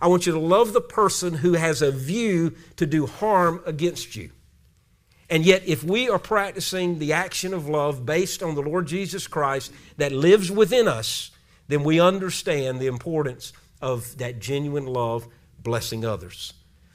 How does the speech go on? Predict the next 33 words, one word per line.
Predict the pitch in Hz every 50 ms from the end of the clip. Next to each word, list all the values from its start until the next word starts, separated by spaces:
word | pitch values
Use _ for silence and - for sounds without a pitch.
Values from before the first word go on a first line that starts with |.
| _ _
So | - -
whenever | 151 160 175 196 220 240 233 233
you | 220 202 202 196
realize | 185 196 208 202 190 180 170 160 151 151 147
someone | - - 185 180 185 180 175 175 170 160
is | 147 135 123 - -
on | 151 151 175 180 175
your | 160 151 143 139
trail | 127 - - - 185 170 147 120 95 85 80 78 - _ _ _ -
<laughs> | - 117 85 - - _ - _ _ _ _ _
to | - 165 143
harm | - - 226 226 202 185 170 147
you, | 127 101 87 - - _ _ _ _ _ _ _ _ _ _ _ _
you | 143 156 190 220 220
are | 180 170 160
to | - - 160
bless | 151 135 151 165 180 214 240 240 - - -
them | 170 156 135 123 120 123 139 127 - - - - _ _ _ _
by | 135 151 151
offering | 147 - 120 160 180 214 240 247 - - 247 247 240 233 226 220
to | - 220
God | 190 175 170 151 139 127 120 120 117 120 131 139 127 - - _ _ _ _ _ _ _ _
a | - 160 156
prayer | 160 - - - 226 240 233 202 147 101 82 82 - - _ _ _ _ _ _ _ _ _ _ _ _ _ _
that | - 147 170 170 - -
prays | - - 208 220 254 262 269 269 262 254 202 -
for | - - 208 190
the | 160 165
special | - - - - - - 233 247 247 - - - 247 247 233 226
good | 185 165 143 139 190 226 247 208 170
things | - - 233 220 196 180 170 175 165 131 -
to | - 175
happen | 151 120 - 208 214 196 170 - - 135 123 117 120 117